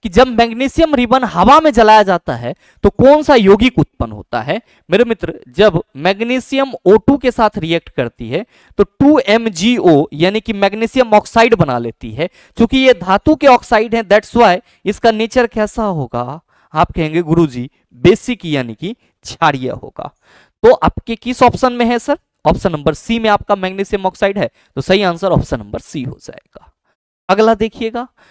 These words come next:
क्वेश्चन नंबर उन्नीस कि महासागरों में मौजूद शैवालों की विशाल मात्रा किसका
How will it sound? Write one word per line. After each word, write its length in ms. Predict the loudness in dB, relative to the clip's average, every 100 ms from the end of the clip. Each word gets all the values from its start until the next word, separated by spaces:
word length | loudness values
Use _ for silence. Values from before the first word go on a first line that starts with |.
| _
क्वेश्चन 260 | 0 2 2
नंबर 200 | 2 2
उन्नीस 640 | 2 0 -2 -4 -8 -14 _ _ -8
कि 60 |
महासागरों 760 | 0 2 2 4 4 6 6 6
में 100 | 4
मौजूद 420 | 4 6 6 4 0
शैवालों 520 | 0 2 4 4 4
की 140 | 0
विशाल 500 | -2 -2 2 4 4
मात्रा 440 | 4 -2 -2 -4 -4 _ _ _
किसका 440 | 0 0 2 2